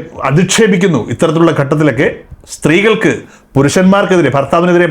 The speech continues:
മാത്രമല്ല, ഭർത്താവിൻ്റെ ബന്ധുക്കൾ, അത്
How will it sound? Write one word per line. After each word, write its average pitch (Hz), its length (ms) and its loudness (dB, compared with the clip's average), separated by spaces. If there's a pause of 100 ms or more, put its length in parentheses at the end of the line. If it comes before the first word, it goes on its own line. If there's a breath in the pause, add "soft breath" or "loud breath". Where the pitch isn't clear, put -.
മാത്രമല്ല, 147 460 0 (680 loud breath)
ഭർത്താവിൻ്റെ 165 580 0
ബന്ധുക്കൾ, 139 500 0 (100)
അത് 113 200 0